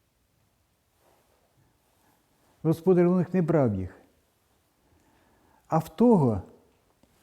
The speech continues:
що нічого не придбав, він сказав: "Заберіть у нього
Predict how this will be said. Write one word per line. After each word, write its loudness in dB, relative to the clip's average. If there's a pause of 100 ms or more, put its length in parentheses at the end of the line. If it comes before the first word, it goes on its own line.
(160)
що 0 (1120)
нічого 4
не 2
придбав, -2
він -4
сказав: -2
"Заберіть 0
у 0
нього 0